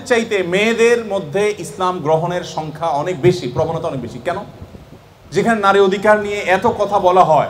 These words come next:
নারীদের অধিকার দেওয়ার জন্য এত আয়োজন নেওয়া হয়, এত উদ্যোগ নেওয়া হয়, সেই সমাজে কেন, সেই সমাজের নারীরা কেন ইসলামে আসছে এবং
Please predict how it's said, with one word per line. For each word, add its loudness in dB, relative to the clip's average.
নারীদের 0
অধিকার -2
দেওয়ার 0
জন্য -4
এত 2
আয়োজন 2
নেওয়া 0
হয়, 2
এত 0
উদ্যোগ 4
নেওয়া 0
হয়, 2
সেই -4
সমাজে -2
কেন, -2
সেই -4
সমাজের -2
নারীরা 2
কেন -2
ইসলামে -2
আসছে -6
এবং 4